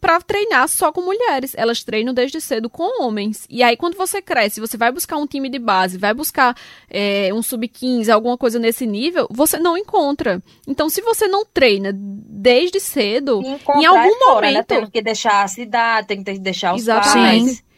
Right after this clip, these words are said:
Speaker 1: Em algum momento, você vai chegar no topo da sua carreira e você vai ter algumas deficiências. Porque você,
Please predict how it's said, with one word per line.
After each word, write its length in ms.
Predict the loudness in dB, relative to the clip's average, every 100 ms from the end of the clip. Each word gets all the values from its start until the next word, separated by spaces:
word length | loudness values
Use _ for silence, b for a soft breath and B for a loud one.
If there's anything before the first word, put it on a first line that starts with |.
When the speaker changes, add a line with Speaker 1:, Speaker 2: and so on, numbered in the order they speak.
| _ -2
Speaker 1:
Em 100 | 0
algum 200 | 2 2
momento, 360 | 2 2 0
você 240 | -2 -2 0
vai 200 | 2 0
chegar 640 | -2 -2 2 2 2 -2 b b b b
no 180 | 0 0
topo 480 | 2 2 4 2 0
da 140 | -2
sua 160 | -2 -2
carreira 500 | 0 2 0 0 0
e 120 | -2
você 240 | -2 -2
vai 140 | 0 2
ter 160 | 4
algumas 340 | 4 4 0 2
deficiências. 960 | 0 0 -6 -4 -4 -4 -6 -10 -10
Porque 300 | -8 -6 -4
você, 260 | -4 -4